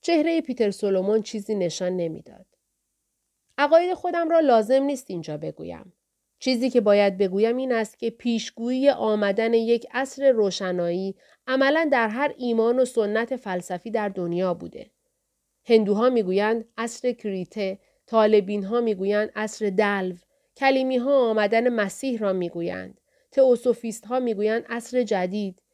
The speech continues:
کیهانشناس‌ها می‌گویند همگرایی هارمونیک و تاریخ دقیق هم برایش می‌دهند.»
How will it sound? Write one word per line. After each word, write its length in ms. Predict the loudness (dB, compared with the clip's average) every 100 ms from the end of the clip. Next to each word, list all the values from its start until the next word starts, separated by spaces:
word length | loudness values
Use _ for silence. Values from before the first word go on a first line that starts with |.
| _ _ _ _
کیهانشناس‌ها 840 | -2 0 0 0 2 4 2 0 -2
می‌گویند 440 | 0 0 0 0
همگرایی 720 | -2 -2 2 2 4 0 0
هارمونیک 680 | -2 0 0 0 0 -2 -2
و 120 | 0 0 -4 _
تاریخ 380 | 0 2 4 2
دقیق 520 | 2 2 2 0 -2
هم 140 | -4 -2
برایش 500 | -2 -2 -4 -6 -8
می‌دهند.» 640 | -6 -6 -8 -14 _